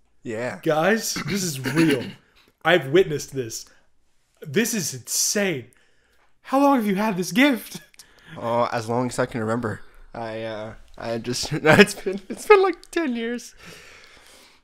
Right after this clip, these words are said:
Speaker 1: Yeah, 'cause I was probably, like, a freshman in high school. Sim-, s-, so-, sophomore in high school.
Speaker 2: You guys can't see how mind blown I am, but holy frick, that's crazy.
Speaker 1: Yeah, man.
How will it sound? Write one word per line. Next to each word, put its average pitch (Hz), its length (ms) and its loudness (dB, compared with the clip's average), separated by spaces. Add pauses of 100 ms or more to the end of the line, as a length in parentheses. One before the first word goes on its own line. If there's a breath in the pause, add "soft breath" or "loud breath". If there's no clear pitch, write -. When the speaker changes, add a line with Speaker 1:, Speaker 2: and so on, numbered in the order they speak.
(560)
Speaker 1:
Yeah, 113 240 -8
'cause 117 180 -10
I 131 60 6
was 131 100 0
probably, 135 280 0
like, 117 180 0
a 104 80 -4
freshman 110 380 -4
in 104 120 -8
high 107 160 -6
school. - 420 -12 (240)
Sim-, - 260 -10
s-, - 280 -10
so-, - 360 -8
sophomore 104 500 -6
in 101 60 -12
high 104 100 -8
school. 101 340 -10
Speaker 2:
You 143 140 -12
guys 180 240 2
can't 123 240 -12
see 131 220 -10
how 117 160 -6
mind 104 320 -16
blown 120 200 -6
I 131 140 -6
am, 147 300 -6 (840)
but - 140 -12
holy 139 320 -6
frick, - 600 -6
that's 190 340 0
crazy. 196 1200 0 (560)
Speaker 1:
Yeah, 101 200 -14
man. 98 380 -14